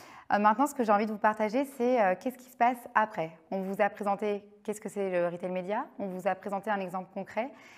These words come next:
et j'ai envie de vous parler de la suite. Donc, le marché évolue, on l'a vu, ça évolue très vite, surtout sur le retail média et nous aussi, chez Douglas Marketing Solutions.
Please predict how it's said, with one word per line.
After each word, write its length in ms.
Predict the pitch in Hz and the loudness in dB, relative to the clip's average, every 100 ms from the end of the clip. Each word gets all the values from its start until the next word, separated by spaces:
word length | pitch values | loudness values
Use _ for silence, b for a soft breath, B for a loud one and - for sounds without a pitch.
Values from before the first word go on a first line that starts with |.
| B | B
et 80 | 208 | -2
j'ai 80 | 208 | 0
envie 140 | 202 | 0
de 40 | 220 | -2
vous 80 | |
parler 220 | 214 208 208 | 0 0 0
de 40 | |
la 100 | 185 | -4
suite. 460 | - 143 - - _ _ _ _ _ _ _ _ _ _ _ _ _ _ _ _ _ _ _ _ _ _ _ _ B B B - | -4 -12 -14 -20 _ _ _ _ _ _ _ _ _ _ _ _ _ _ _ _ _ _ _ _ _ _ _ _ B B B -6
Donc, 160 | 214 | 0
le 120 | 240 254 | 4 6
marché 320 | 254 247 262 | 4 4 2
évolue, 400 | 208 214 214 294 - | 2 0 -2 -4 -4
on 100 | 208 | 0
l'a 160 | 196 | 0
vu, 120 | 185 | 0
ça 140 | 240 196 | 0 0
évolue 320 | 170 175 175 - | 0 -4 -8 -14
très 240 | - 269 233 | -4 0 0
vite, 260 | 240 247 | -2 -6
surtout 340 | - - 240 262 | -16 -14 -12 -6
sur 120 | 226 | -2
le 100 | 208 | -2
retail 220 | 202 202 | 0 -2
média 340 | 196 180 208 262 - | -2 -2 -2 -4 -4
et 120 | 190 | -2
nous 140 | 214 | 2
aussi, 400 | 240 233 - 226 254 202 | 0 -2 -4 -6 -6 -8
chez 160 | - | -8
Douglas 260 | 196 196 214 214 | -6 -2 -2 -4
Marketing 320 | 185 196 208 | -8 -8 -8
Solutions. 500 | 196 185 180 196 | -8 -10 -4 -4